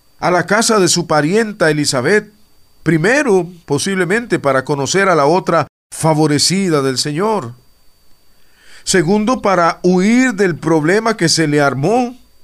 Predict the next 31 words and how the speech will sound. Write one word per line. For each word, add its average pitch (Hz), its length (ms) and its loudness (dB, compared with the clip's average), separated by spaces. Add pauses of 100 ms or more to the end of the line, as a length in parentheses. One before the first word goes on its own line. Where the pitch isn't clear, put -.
(260)
También 135 400 0
aprovechó 175 500 0
para 170 220 2
ayudar 143 360 0
a 185 60 2
su 156 160 -6
compañera 147 640 -2
en 147 100 0
las 127 140 2
labores, 139 840 -2 (520)
eh, 120 320 -4
de 117 200 -2
parto, 165 480 -2
mientras 135 400 -2
el 127 100 -4
Señor 135 380 -2
se 160 80 0
encargaba 139 580 -2
de 123 140 0
toda 170 200 0
su 160 160 -2
situación. 127 880 -4 (920)
Si - 160 -6
su 175 140 0
entrega 240 480 0
al 214 100 0
Señor 175 560 0
le 143 80 0
supone 165 480 -2
algunos 151 400 -4
problemas, 123 840 -4